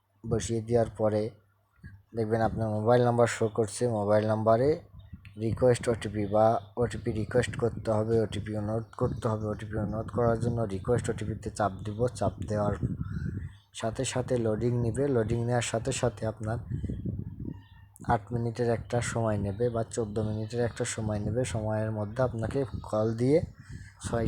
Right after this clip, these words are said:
সংখ্যার একটা ওটিপি কোড জানানো হবে বা জানিয়ে দেবে। দেওয়ার সাথে সাথে খালি ঘরে বসাই দিবেন। বসাই দেওয়ার পর সাবমিট অপশনে ক্লিক করবেন। সাবমিট অপশনে ক্লিক করার সাথে সাথে আপনার অ্যাকাউন্টটি সক্রিয় হয়ে যাবে বা অ্যাকাউন্টটি ভেরিফাইড হয়ে যাবে। তো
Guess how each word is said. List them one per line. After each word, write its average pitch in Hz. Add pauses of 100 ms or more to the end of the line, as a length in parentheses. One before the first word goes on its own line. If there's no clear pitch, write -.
সংখ্যার 120
একটা -
ওটিপি 104 (120)
কোড 107 (100)
জানানো 101
হবে 101
বা 113 (100)
জানিয়ে 104
দেবে। 113 (100)
দেওয়ার 110
সাথে 113 (100)
সাথে 120
খালি 107
ঘরে 113 (100)
বসাই 113 (100)
দিবেন। 127 (100)
বসাই 110
দেওয়ার 117
পর 147 (120)
সাবমিট 113
অপশনে 139 (640)
ক্লিক 110 (100)
করবেন। 101 (520)
সাবমিট 110
অপশনে 113 (100)
ক্লিক 107
করার 123
সাথে 123
সাথে - (120)
আপনার 110
অ্যাকাউন্টটি 113
সক্রিয় 107
হয়ে 113
যাবে 123 (100)
বা 135
অ্যাকাউন্টটি 123 (920)
ভেরিফাইড 110
হয়ে 90
যাবে। - (680)
তো 139